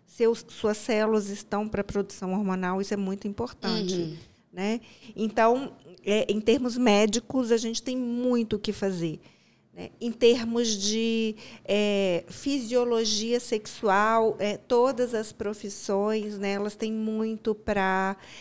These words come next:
Speaker 1: é, é, agregar nessa melhora da libido feminina, melhorando a autoestima dessa
Speaker 2: Uhum.
Speaker 1: mulher, né?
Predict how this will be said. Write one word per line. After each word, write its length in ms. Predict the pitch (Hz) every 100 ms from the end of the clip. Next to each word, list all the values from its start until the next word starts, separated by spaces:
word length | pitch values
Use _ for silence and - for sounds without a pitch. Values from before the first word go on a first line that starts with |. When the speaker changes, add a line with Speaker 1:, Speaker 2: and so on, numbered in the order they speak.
| -
Speaker 1:
é, 280 | - 202 185 - _ _ -
é, 320 | 190 190 185
agregar 1040 | 202 220 208 240 233 208 214 208 226 233 - - -
nessa 880 | 214 214 208 208 - 214 208 202 196
melhora 680 | 220 226 226 220 208 214 214
da 140 | 196
libido 600 | 202 208 170 196 202 180
feminina, 920 | 196 - 202 202 202 202 196 190 175 175 - _ _ _
melhorando 640 | 202 214 214 214 214 214 208
a 40 |
autoestima 760 | 208 208 262 - - 247 226 208
dessa 300 | 190 208 208
Speaker 2:
Uhum. 80 |
Speaker 1:
mulher, 520 | 202 190 196 196 196 208
né? 280 | 190 214